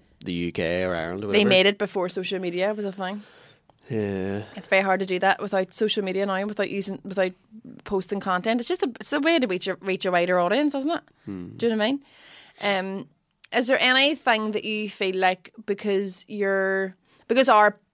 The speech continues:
Speaker 2: like, we equally parent, you know what I mean? I know I obviously breastfeed, whatever, which we're weaning off at the minute.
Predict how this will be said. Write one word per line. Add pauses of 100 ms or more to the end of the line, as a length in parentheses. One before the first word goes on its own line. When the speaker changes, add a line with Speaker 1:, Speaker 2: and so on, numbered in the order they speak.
(520)
Speaker 2:
like,
we
equally
parent,
you
know
what
I
mean?
I
know
I
obviously (280)
breastfeed,
whatever, (800)
which
we're
weaning
off
at
the
minute.